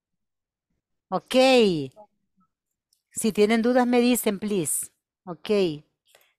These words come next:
Now, here we have a conversation.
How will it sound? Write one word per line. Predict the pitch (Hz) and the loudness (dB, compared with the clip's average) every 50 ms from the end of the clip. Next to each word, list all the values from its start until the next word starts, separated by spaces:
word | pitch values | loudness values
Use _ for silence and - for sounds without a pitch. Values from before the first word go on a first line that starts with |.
| _ _ | _ _
Now, | 180 190 202 214 226 220 196 175 139 123 127 - _ _ _ _ _ _ _ _ _ _ _ _ _ _ _ _ _ _ _ _ _ _ _ _ _ _ _ _ _ _ _ - - _ _ - _ _ _ _ _ _ | -6 -4 0 2 2 2 2 2 0 -6 -12 -18 _ _ _ _ _ _ _ _ _ _ _ _ _ _ _ _ _ _ _ _ _ _ _ _ _ _ _ _ _ _ _ -20 -20 _ _ -20 _ _ _ _ _ _
here | _ - - - 214 208 208 208 220 226 233 226 | _ -14 -10 -4 0 2 4 4 4 4 2 0
we | 233 269 277 262 | 0 0 0 0
have | 247 226 240 277 269 254 247 240 240 233 262 302 330 - _ _ _ _ _ _ _ _ - - _ _ _ - | -2 -2 -2 0 2 2 4 4 4 2 2 -2 -2 -6 _ _ _ _ _ _ _ _ -20 -20 _ _ _ -4
a | 180 185 | -4 -4
conversation. | - - 190 180 175 165 175 175 165 - - - 226 226 233 226 - - 175 147 139 143 139 135 | -2 -2 -2 -2 0 2 0 0 2 0 0 2 4 4 4 2 0 -4 -4 -6 -8 -8 -12 -14